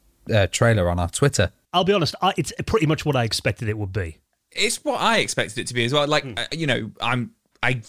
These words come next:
Speaker 3: vaguely remember Games Master, and obviously,
Speaker 2: Yeah.
Speaker 3: like, I've seen a lot of stuff about it on YouTube and stuff, obviously being on this podcast. And, but, like, the, one of the main things I kept on seeing was people were like, "Oh, it's completely different, it's not the same, blah, blah, blah."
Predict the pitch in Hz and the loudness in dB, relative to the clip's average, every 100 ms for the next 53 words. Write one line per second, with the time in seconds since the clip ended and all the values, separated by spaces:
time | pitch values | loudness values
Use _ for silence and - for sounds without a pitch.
0 | - - 127 127 127 131 123 131 127 135 | -16 -4 2 4 6 4 2 0 0 -2
1 | 127 123 120 120 117 113 113 117 113 - | -2 0 0 0 0 0 -2 -4 -4 -4
2 | - 110 107 110 104 98 107 107 104 107 | -2 -2 0 -2 -2 -4 -4 -6 -8 -8
3 | 104 - - 110 - 107 104 104 - - | -8 -8 -10 -8 -6 -6 -6 -10 -8 -8
4 | 107 107 110 104 - 95 110 107 104 113 | -8 -8 -8 -8 -8 -10 -10 -8 -10 -10
5 | 110 - 107 110 104 104 107 101 104 - | -10 -10 -6 -6 -6 -8 -8 -8 -12 -14
6 | - - - - - - - - - - | -16 -14 -12 -10 -8 -8 -10 -14 -16 -18
7 | - - - - 165 127 143 175 170 - | -20 -20 -20 -6 -2 0 2 2 0 -4
8 | 156 175 190 190 180 165 165 160 123 107 | -2 2 4 4 4 4 2 0 0 -2
9 | 123 110 131 117 107 - 123 117 113 110 | -2 0 2 0 -2 0 0 0 2 2
10 | 107 - 135 131 117 101 - 117 120 113 | 2 2 4 4 2 -2 -4 -2 -2 0
11 | 117 - 113 101 - - - 120 113 107 | -2 -2 -6 -4 -6 -6 -2 0 0 0
12 | 104 107 110 117 113 113 107 | -2 -2 -2 0 2 2 0